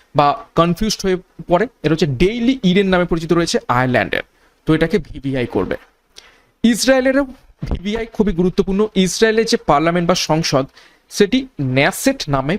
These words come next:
পরিচিত রয়েছে। জাপানের বহুবার পরীক্ষাতে এসেছে, জাপানের যে পার্লামেন্টের নাম খুবই ইম্পর্টেন্ট, সেটি হচ্ছে ডায়েট। ঠিক আছে,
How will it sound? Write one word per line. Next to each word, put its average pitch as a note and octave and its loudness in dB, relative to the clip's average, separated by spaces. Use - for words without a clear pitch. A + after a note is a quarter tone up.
পরিচিত C3+ 0
রয়েছে। G#2+ 0
জাপানের A3 0
বহুবার F#3+ 0
পরীক্ষাতে A#3+ -2
এসেছে, A#3 0
জাপানের F#3 2
যে - 0
পার্লামেন্টের E3+ 0
নাম F#3 -2
খুবই E3+ 0
ইম্পর্টেন্ট, G3 -2
সেটি G#3 2
হচ্ছে G#3+ 0
ডায়েট। B2 0
ঠিক G3 2
আছে, G3 -2